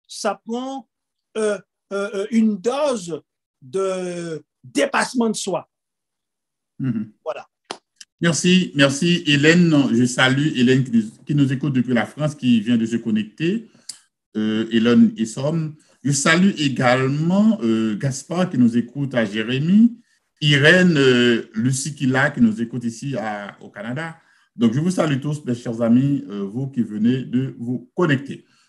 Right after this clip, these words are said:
Speaker 2: Alors, Emmanuel Philistin a une question. Je ne sais pas combien de questions on va continuer à prendre. Emmanuel Philistin a une question. Quand les actions ne donnent rien, qu'est-ce qu'on fait ?
Speaker 1: Il faut recommencer.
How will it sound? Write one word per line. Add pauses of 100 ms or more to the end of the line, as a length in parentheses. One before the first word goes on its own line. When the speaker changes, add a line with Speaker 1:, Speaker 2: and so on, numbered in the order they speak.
Speaker 2:
Alors,
Emmanuel
Philistin
a
une
question.
Je
ne
sais
pas
combien
de
questions
on
va
continuer
à
prendre. (420)
Emmanuel
Philistin
a
une
question. (360)
Quand
les
actions
ne
donnent
rien, (500)
qu'est-ce
qu'on
fait ? (2250)
Speaker 1:
Il
faut
recommencer.